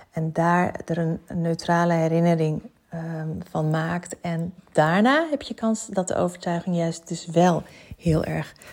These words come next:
goed om te buigen is en dat je het wel, je nieuwe waarheden, echt heel erg kunt voelen.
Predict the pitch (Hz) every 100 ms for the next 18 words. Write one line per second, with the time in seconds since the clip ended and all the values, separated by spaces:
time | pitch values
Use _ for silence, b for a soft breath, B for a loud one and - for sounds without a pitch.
0 | - - 175 165 170 170 160 160 - 160
1 | 170 170 165 - - 151 151 185 240 196
2 | B B B - 165 165 165 160 151 147
3 | 147 147 143 143 143 B B B B -
4 | 165 - - 160 160 - 151 - 151 143
5 | - - 156 151